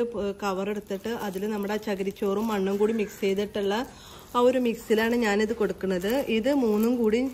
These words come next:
മൂന്ന് ആന്തൂറിയും കൂടി ഞാൻ ഒരു കവറിലാട്ടോ pack ചെയ്യണത്.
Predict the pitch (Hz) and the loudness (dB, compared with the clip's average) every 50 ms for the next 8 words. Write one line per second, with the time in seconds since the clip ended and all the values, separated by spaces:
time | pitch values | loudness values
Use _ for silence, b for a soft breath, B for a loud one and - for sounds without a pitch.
0 | - - 208 214 226 254 294 311 247 202 202 202 196 220 220 220 233 226 226 240 | -2 0 2 4 4 4 4 4 4 4 2 2 2 2 4 4 4 2 2 2
1 | 220 196 202 262 320 - B B B B B B B B 220 214 208 220 240 247 | 2 2 2 2 0 -2 B B B B B B B B 0 2 4 4 6 6
2 | 233 214 208 262 269 - 233 196 190 196 202 214 220 202 190 - 208 208 208 - | 6 6 6 4 2 2 2 2 2 2 2 2 2 2 0 0 -2 -4 -2 -2
3 | 196 190 185 185 - 220 208 190 180 185 180 180 202 | -2 -2 -2 -2 -2 0 0 0 0 -2 -2 0 0